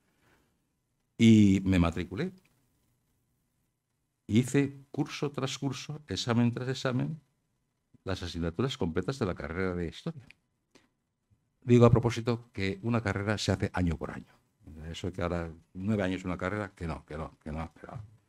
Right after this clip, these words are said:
Una carrera se hace año por año. Em, bueno, eh, eh, cuando estudias historia, gran parte del contenido de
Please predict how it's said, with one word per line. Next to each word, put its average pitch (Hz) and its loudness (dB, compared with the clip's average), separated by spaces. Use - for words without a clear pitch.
Una 101 -2
carrera 82 -8
se - -12
hace 90 -10
año 95 2
por 73 -8
año. - -16
Em, 107 10
bueno, 147 4
eh, - -14
eh, 107 -6
cuando 110 2
estudias 175 2
historia, 117 4
gran 139 4
parte 131 2
del 98 0
contenido 92 4
de 78 -4